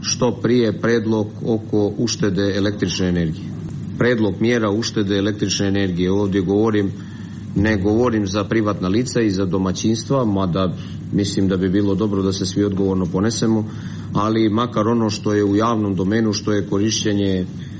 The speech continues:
e, ajde tako da kažem, javnog sektora kroz javnu rasvjetu, kroz ono što koristi i vlada Crne Gore, mislim da treba da pokušamo da budemo racionalni. Samo podsjećanja radi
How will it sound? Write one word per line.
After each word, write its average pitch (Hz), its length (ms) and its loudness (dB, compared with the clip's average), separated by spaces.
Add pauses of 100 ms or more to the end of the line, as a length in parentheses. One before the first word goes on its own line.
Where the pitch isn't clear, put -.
(200)
e, 95 500 2 (680)
ajde 104 320 0
tako 110 260 -2
da 95 100 -2
kažem, 98 480 0 (760)
javnog 104 520 2
sektora 104 500 -2
kroz 107 300 0
javnu 104 380 2
rasvjetu, 110 520 0
kroz 104 320 0
ono 110 180 2
što 101 200 -2
koristi 104 520 0
i 98 60 4
vlada 101 360 2
Crne 101 280 0
Gore, 107 260 2
mislim 104 400 0
da 95 120 0
treba 98 380 0
da 101 460 0 (360)
pokušamo 101 460 0
da 90 100 0
budemo 92 320 0
racionalni. 69 540 -2
Samo 120 400 0
podsjećanja 95 680 0
radi 101 320 0